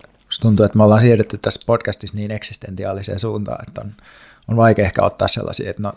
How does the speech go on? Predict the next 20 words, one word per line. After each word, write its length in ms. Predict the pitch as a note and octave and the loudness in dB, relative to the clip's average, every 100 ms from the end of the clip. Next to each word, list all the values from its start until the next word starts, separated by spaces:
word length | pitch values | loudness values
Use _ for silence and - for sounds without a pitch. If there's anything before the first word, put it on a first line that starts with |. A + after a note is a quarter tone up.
| - | -4
tää, 340 | G#2+ G2+ G2+ - _ - | -2 -2 -4 -6 _ 0
tää 420 | G#2+ G#2 G2+ G#2 - | 2 4 4 2 0
käsitys 540 | G#2+ - G#2+ G#2 - | 0 0 -2 -2 -2
vaikka 480 | - - _ - - _ _ _ _ _ _ - | -4 -10 _ -10 -10 _ _ _ _ _ _ -8
jostain 580 | - - G#2 G2+ A2+ _ _ - - - | -6 -2 -2 -2 -8 _ _ -20 -12 -6
meidän 200 | G2 G2+ | -4 -2
nykyisistä 480 | G2+ - G#2+ - - - | -2 -2 -4 -8 -6 0
teknologioista, 640 | G#2 A2+ G#2 G#2+ G#2+ A2 | 2 2 2 2 2 2
niiden 260 | G#2+ G#2+ G#2+ | 0 2 0
suhteesta 380 | G2+ - - | -2 -2 -2
pääomaan 440 | G#2+ G2 G#2 A#2+ A#2+ | 0 0 0 -4 -6
itse 140 | - | -6
asiassa 140 | F#2+ G#2 | -6 -8
vähän 200 | G2+ - _ | -8 -10 _
niin 120 | A#2+ G#2+ | -16 -14
kuin 180 | - - - | -16 -16 -8
huonosti 500 | A2+ G2+ - G#2 - | -6 -6 -8 -8 -2
artikuloitu 640 | G#2 G2+ A2+ A#2 B2 A#2+ | -2 0 -2 2 4 4
tai 220 | - B2 A#2+ | 4 4 4
jotain, 320 | A#2+ B2 | 4 4